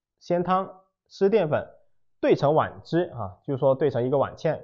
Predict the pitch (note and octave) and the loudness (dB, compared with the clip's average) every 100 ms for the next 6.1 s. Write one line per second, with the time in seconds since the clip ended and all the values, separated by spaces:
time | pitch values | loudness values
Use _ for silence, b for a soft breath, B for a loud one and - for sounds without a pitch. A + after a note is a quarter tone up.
0 | - D3 C#3+ G#2 - _ _ _ _ _ | -2 2 2 0 -10 _ _ _ _ _
1 | - A#2+ D3+ G3 - - C3 D#3 A2+ D#3+ | 2 2 4 0 -2 -6 -4 -2 -4 -2
2 | D3 - _ _ _ _ _ _ _ _ | -4 -6 _ _ _ _ _ _ _ _
3 | _ _ _ C#4 B3+ G3 G#3 F#3 D#3 G3 | _ _ _ -2 0 4 4 4 4 4
4 | F3+ F3 - B2+ D#3+ C#3 G2+ A2+ B2 A#2+ | 4 2 2 2 6 4 4 2 0 0
5 | C3+ B2 B2 C3 C3+ B2 C#3 A#2+ - G#2+ | -4 -4 -4 -6 -8 -2 0 0 0 -4
6 | G2 | -6